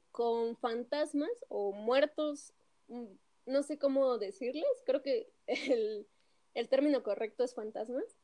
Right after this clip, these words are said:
pero, pero nada más. He estado también en contacto con personas que son devotas de la Santa Muerte y, pues, ese, ese tipo de personas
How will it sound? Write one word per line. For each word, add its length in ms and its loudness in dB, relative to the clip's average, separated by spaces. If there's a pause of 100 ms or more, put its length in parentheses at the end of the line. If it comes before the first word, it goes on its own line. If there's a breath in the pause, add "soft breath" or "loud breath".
(880)
pero, 520 6 (1400)
pero 180 6
nada 220 4
más. 380 2 (960)
He 60 8
estado 380 6
también 260 0
en 100 0
contacto 520 -4
con 500 -4 (220)
personas 400 -2
que 100 0
son 460 -4
devotas 400 0
de 80 0
la 100 0
Santa 260 -10
Muerte 360 -6
y, 80 -4
pues, 280 -12 (600)
ese, 420 0
ese 320 -2
tipo 220 -2
de 80 2
personas 520 -2